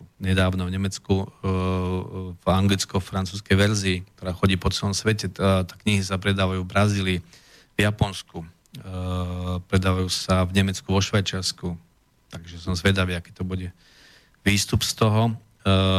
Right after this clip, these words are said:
ďalej, tie moje knihy boli publikované, e, v Bulharsku, v Maďarsku, v Srbsku. To znamená, že vlastne je to taká obrovská škála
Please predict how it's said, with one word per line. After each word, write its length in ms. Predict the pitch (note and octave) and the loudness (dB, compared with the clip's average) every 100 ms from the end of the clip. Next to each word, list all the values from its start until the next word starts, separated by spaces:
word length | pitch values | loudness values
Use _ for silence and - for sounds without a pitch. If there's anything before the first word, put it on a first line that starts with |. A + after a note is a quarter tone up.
| F#2 F#2 F#2 _ | 2 2 -2 _
ďalej, 480 | G#2+ G2+ G#2 G#2 - A2+ | -2 2 4 2 -2 -4
tie 80 | G#2 | 0
moje 180 | G2+ F#2+ G2+ | 0 0 0
knihy 160 | G2 | 2
boli 160 | F#2+ F2+ | 2 0
publikované, 960 | - G2 F#2 - G2 F#2 F#2 F#2 F#2 | -2 -2 -2 0 0 0 -2 -4 -6
e, 160 | - F#2 F2+ F2 | -6 -6 -4 -6
v 260 | F2 F2 F2 F2+ F2 F2+ F#2 _ _ - | -6 -12 -4 -2 -2 -4 -10 _ _ -2
Bulharsku, 640 | F#2 A2 A2 G2 - G2 F#2 - _ _ _ - | 2 4 2 0 -4 -4 -4 -6 _ _ _ 0
v 20 | |
Maďarsku, 640 | F#2+ F#2+ F#2 - - F#2 | 2 2 0 -2 -8 -12
v 480 | E2+ - _ _ _ | -14 -16 _ _ _
Srbsku. 440 | - G2+ - - F#2 F2+ _ _ _ _ _ _ _ _ _ _ - | 2 2 2 -6 -12 -14 _ _ _ _ _ _ _ _ _ _ -2
To 60 | |
znamená, 440 | A2 B2+ C#3 C3 B2+ | 2 2 2 2 2
že 80 | A2+ | 2
vlastne 560 | B2 A#2+ C3 A#2+ A#2 - _ _ - | 2 2 2 4 2 -2 _ _ 0
je 60 | |
to 80 | B2 | 2
taká 340 | C3+ C#3 A#2+ B2 | 2 2 2 2
obrovská 380 | D3 C#3+ C#3+ | 0 0 0
škála 640 | A#2+ - F#2+ F#2+ G2 F#2+ F2 | -2 0 2 2 2 0 -2